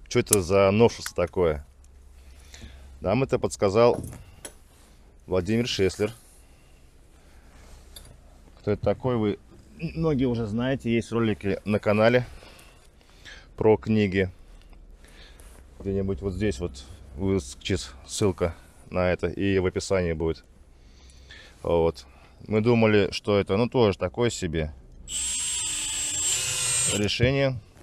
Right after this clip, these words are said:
И один крюк установили возле воронки, и он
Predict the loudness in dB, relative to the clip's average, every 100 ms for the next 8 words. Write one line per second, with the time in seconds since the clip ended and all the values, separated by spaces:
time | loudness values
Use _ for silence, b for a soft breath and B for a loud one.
0 | -20 -8 -2 2 4 4 2 -10 B B
1 | B B -20 -20 B B B B B 0
2 | 2 2 0 0 -2 0 4 4 4 4
3 | 4 4 4 4 4 2 -4 -10 -2 2
4 | 4 2